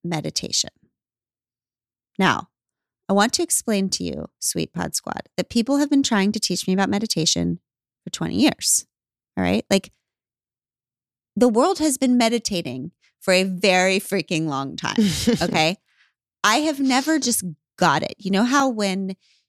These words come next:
Speaker 1: you, you can read a book and it just doesn't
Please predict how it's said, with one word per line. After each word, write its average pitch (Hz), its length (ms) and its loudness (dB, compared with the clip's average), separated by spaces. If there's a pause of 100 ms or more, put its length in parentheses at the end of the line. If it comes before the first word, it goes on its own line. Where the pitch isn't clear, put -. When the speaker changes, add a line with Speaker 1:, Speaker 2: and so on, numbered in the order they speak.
(220)
Speaker 1:
you, 180 720 -2
you 202 120 -2
can 190 220 -2
read 180 180 0
a 170 60 2
book 277 580 2
and 196 140 0
it - 160 -6
just - 240 -4
doesn't 180 500 -2